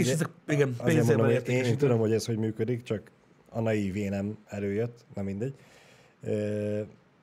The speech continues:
Speaker 1: de hogy nem kapjuk meg a, a, a,
Speaker 2: Az infót.
Speaker 1: azt a mennyiségű információt, amivel nyugodtan oda tudnál állni, hogy ha,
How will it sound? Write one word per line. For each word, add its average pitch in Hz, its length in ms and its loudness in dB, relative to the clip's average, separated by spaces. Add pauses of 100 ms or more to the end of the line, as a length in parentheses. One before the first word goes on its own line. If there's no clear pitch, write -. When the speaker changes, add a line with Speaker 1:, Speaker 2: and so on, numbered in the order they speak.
(1000)
Speaker 1:
de 120 120 2
hogy 131 280 2
nem 147 320 0
kapjuk 120 340 -2
meg 110 160 -2
a, 107 260 -2
a, 117 80 -6
a, 123 100 -2 (220)
Speaker 2:
Az 135 240 2
infót. 113 380 -2
Speaker 1:
azt 139 260 0
a 113 140 0 (140)
mennyiségű 117 580 -2
információt, 135 840 -2 (100)
amivel 113 400 2
nyugodtan 101 480 -4
oda 92 200 -4
tudnál 95 340 -6
állni, 104 180 -4
hogy 101 200 -6
ha, 170 140 2